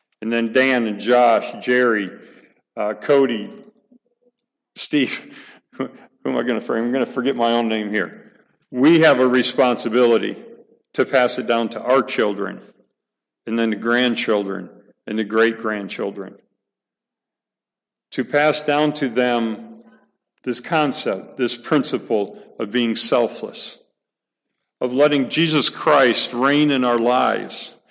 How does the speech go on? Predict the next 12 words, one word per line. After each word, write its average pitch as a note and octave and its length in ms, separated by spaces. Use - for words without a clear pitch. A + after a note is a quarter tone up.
of A2+ 160
letting D#3 300
him C3+ 240
sit E3+ 300
on E3 180
the B2+ 80
throne C#3+ 760
and B2+ 220
remain C#3 480
on B2+ 180
the A2 100
throne, G#2 580